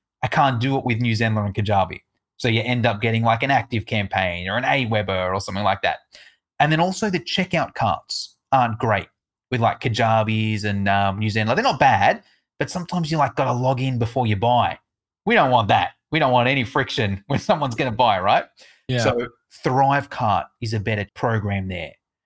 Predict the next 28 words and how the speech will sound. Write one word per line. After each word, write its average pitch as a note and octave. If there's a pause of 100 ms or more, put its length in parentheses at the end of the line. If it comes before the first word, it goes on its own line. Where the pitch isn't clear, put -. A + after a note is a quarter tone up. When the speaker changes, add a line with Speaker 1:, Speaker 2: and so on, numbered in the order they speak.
(260)
Speaker 1:
So C3
the A#2
ideal D3
world, C3+
you're B2
using A#2+
something F3
like A#2+ (340)
any E3+
platform, F#2
really, G#2
Kajabi, G#2+
New G2+
Zenler, G2+
Thinkific, G#2 (260)
to B2
host A#2
the A#2
course A2+
on. G3+ (420)
Then C#3
you're B2
using A2+
Thrivecart A#2
as G2
your G2
checkout C#3
cart. G3